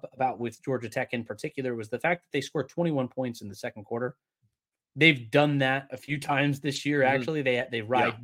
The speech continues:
Speaker 1: big quarters and then just fall asleep and, and do nothing else for the rest of the game. They kinda go limp. They did that specifically against Louisville in the first week of the season. They scored twenty-eight points in the first quarter, in the second quarter, rather, and then nothing for the rest of the game and ended up losing it.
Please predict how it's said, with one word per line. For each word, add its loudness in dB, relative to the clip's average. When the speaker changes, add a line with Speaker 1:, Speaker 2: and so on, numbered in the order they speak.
Speaker 1:
big 4
quarters -2
and -2
then -2
just -6
fall 0
asleep -4
and, -6
and -10
do 4
nothing 0
else -4
for -10
the -8
rest -6
of -20
the -14
game. -10
They -8
kinda -10
go -8
limp. -8
They 2
did 4
that 4
specifically -2
against -6
Louisville 2
in -2
the -2
first -2
week 0
of -2
the -4
season. -2
They -4
scored -6
twenty-eight 0
points 2
in -4
the -4
first -4
quarter, -2
in -2
the 0
second 2
quarter, 2
rather, -2
and 8
then 4
nothing 2
for -6
the -2
rest -2
of -12
the -6
game 0
and -2
ended -4
up -8
losing -8
it. -16